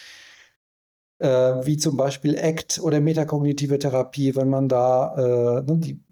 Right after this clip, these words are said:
das ist, sind ja auch sozusagen neuere Formen der kognitiven Verhaltenstherapie, die aber keinen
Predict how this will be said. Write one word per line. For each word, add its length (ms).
das 160
ist, 140
sind 160
ja 180
auch 200
sozusagen 480
neuere 640
Formen 840
der 120
kognitiven 500
Verhaltenstherapie, 1000
die 160
aber 720
keinen 840